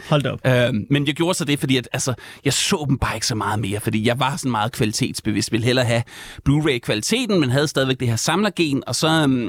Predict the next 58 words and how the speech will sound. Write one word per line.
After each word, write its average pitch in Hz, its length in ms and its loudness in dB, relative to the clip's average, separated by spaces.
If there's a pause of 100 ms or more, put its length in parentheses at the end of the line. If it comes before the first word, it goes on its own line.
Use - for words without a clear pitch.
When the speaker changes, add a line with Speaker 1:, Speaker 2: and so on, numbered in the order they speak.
(140)
Speaker 2:
fik 135 200 0
jeg 127 60 2
dem 120 80 2
proppet 120 300 -2
ned 135 140 2
i, 123 80 0
jeg 113 80 0
tror, 135 180 -2
det 131 60 2
var 113 60 0
fireogtyve 156 600 0
Silvan-kasser, 123 920 0 (340)
og 135 120 0
sendt 131 240 2
afsted 123 400 0
til 139 160 2
en 123 80 2
butik, - 480 -2
der 123 60 0
gerne 113 240 2
ville 117 120 2
tage 110 180 2
imod 110 220 4
dem. 107 160 -4 (380)
Og 117 100 -2
så 123 100 0
fik 131 160 0
jeg 117 80 0
sådan 123 160 2
en 113 160 0
brøkdel 135 500 0
af 113 80 2
en 110 120 0
brøkdel 120 580 0
af 110 100 0
de 120 240 2 (100)
penge, 120 180 2
jeg 117 80 0
selv 113 160 0
havde 113 100 0
brugt 107 220 -2
på 101 140 2
det. 113 140 -2
Speaker 1:
Ja. 123 40 2
Speaker 2:
Men 113 260 0 (120)
altså, 113 260 -2 (120)
sådan 233 200 0
kan 233 60 0
det 214 60 4
jo 180 100 2
gå. - 180 -8 (140)
Speaker 1:
Der 160 60 4
er 139 60 4
jo 147 80 4
mange 156 480 2
i, 147 380 4
øh, 113 400 2
halvfemserne, 127 640 0